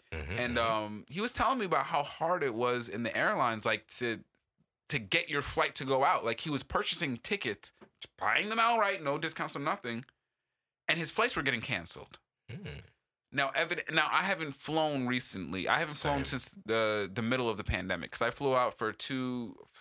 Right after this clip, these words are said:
Speaker 2: uh, funerals during the pandemic, and then I haven't flown since. But evidently, like, it's a regular thing for airlines to just cancel regular flights.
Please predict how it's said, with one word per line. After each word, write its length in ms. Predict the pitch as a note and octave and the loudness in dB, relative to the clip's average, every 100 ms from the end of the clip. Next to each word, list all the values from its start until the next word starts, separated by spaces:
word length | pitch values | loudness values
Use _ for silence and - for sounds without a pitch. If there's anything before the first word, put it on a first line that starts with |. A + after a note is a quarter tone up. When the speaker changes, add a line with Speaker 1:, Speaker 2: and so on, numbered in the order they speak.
| - | -2
Speaker 2:
uh, 200 | G#2 G#2 | 0 0
funerals 680 | - C3 A#2 A#2 A2+ A2 - | -2 -2 2 2 0 -2 -4
during 320 | - A2 B2 | 0 0 0
the 60 | B2+ | 0
pandemic, 480 | C#3+ C3+ D3 D3+ | 0 0 -2 -4
and 120 | A2+ G#2+ | -2 0
then 80 | |
I 60 | G#2+ | 0
haven't 300 | A2 F#2+ F#2+ | 0 -4 -8
flown 240 | G#2+ G2 | -6 -6
since. 320 | F2 A#2+ F#2+ - _ _ - - - | -4 -4 -6 -12 _ _ -20 -14 -2
But 100 | E3+ | 2
evidently, 720 | G#3+ G#3+ G#3+ F3+ D#3 C3+ A#2 _ _ | 4 4 2 2 0 0 -4 _ _
like, 360 | A#2 B2 A2 - _ _ _ - | 0 0 0 -12 _ _ _ -2
it's 180 | C#4 A#3+ | 0 0
a 80 | |
regular 680 | D3 A2 E3 E3+ D#3 C3+ A#2 - - | 0 2 0 2 2 0 -2 -10 -4
thing 240 | F3 G3 E3+ | -2 -2 -4
for 380 | - B2+ B2 - | 0 0 0 0
airlines 420 | C3+ C#3+ D3 D3+ | 0 2 0 0
to 60 | - | -2
just 180 | B2 - | -2 -2
cancel 520 | E3+ D#3+ E3 - A2+ | 0 0 0 -2 0
regular 420 | G#2 E3+ F#3 D#3 | 2 2 2 2
flights. 640 | - D#3 G#3 A2 - - | 0 0 0 0 -8 -18